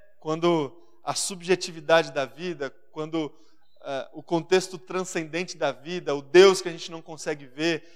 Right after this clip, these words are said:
a certeza que a gente tem, mas a gente ainda espera,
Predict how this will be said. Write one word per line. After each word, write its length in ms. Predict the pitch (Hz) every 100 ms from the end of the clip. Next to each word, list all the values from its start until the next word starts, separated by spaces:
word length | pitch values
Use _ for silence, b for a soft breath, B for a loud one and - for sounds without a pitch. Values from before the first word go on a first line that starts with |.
| b
a 120 | 143 147
certeza 800 | - 175 - 185 202 180 180 b b -
que 80 | 175
a 40 |
gente 240 | 160 170 -
tem, 360 | 175 175 180
mas 640 | 170 165 165 165 156 127 b b
a 80 | 143
gente 240 | 147 165 160
ainda 260 | 170 165
espera, 680 | 151 - 160 165 170 160 139